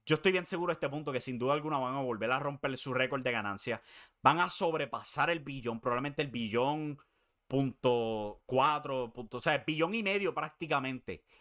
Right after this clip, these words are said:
en ganancias para este dos mil veintidós. Especialmente cuando tienes en mente que van a tener más eventos en estadio este año.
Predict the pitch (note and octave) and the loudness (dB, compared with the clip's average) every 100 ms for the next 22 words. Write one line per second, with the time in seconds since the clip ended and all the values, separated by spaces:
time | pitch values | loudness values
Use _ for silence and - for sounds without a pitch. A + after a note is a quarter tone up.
0 | _ _ D3 C#3 B2+ C#3+ D3+ D3 - A#2 | _ _ 4 4 4 2 0 -4 -2 -2
1 | A2+ C#3 C3 B2+ B2 B2+ B2+ G#2 E2 - | 0 -2 -2 -2 -2 -2 -2 -4 -4 -8
2 | - _ _ - _ C3+ C#3 D#3 D3+ D#3+ | -14 _ _ -20 _ 0 2 2 2 0
3 | E3 D#3+ C3+ C#3 C#3 D3+ C#3 C#3 A#2+ A2 | -4 -4 -2 -2 -2 -2 -2 -2 0 0
4 | G#2+ A#2 B2+ A#2+ G#2+ B2 - - - _ | 0 0 0 0 0 0 -4 -8 -12 _
5 | B2 A#2 A#2 C#3+ A2+ A2+ - - A2 A#2 | 2 2 0 -2 -2 -6 -8 2 2 4
6 | G2+ - E2 D2+ C2+ | -4 -6 -8 -8 -14